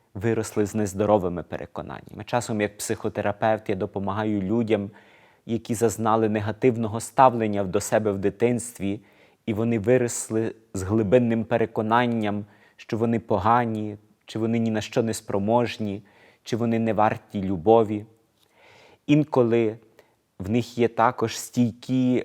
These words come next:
переконання про те, як жити в цьому світі. Наприклад, що якщо ти не можеш зробити щось досконало, непомильно, то краще цього не робити. Або якщо ти не досягнеш успіху в цьому світі, статусу,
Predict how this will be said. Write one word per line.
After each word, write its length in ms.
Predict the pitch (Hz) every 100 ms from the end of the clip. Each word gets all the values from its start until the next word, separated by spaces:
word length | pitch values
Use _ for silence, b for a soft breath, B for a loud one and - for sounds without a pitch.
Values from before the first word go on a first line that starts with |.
| -
переконання 720 | 123 113 101 117 117 127 120
про 160 | - 117
те, 180 | - 123
як 260 | 117 107
жити 320 | 92 123 131 120
в 80 |
цьому 280 | - 110 107
світі. 480 | - - 107 98 104
Наприклад, 760 | 98 98 117 120 98 101 - _ b b
що 180 | - -
якщо 240 | 110 - 131
ти 120 | 117
не 100 | 113
можеш 320 | 123 127 113
зробити 440 | 113 107 110 113
щось 280 | 107 - 104
досконало, 960 | 90 110 - - 101 113 120 107 104 - B B
непомильно, 680 | 113 113 117 107 123 123 107
то 120 | 101 107
краще 440 | - 117 - 110
цього 320 | - 110 107
не 140 | 104 101
робити. 580 | 92 95 110 110 95 104 _ B B B
Або 200 | - 107
якщо 260 | 117 - 135
ти 120 | -
не 120 | 117
досягнеш 680 | 107 107 - 117 117 104 - -
успіху 560 | 131 - - 107 -
в 60 | 98
цьому 280 | - 101 98
світі, 520 | - 104 110 - 95
статусу, 880 | - - 117 123 110 - - 104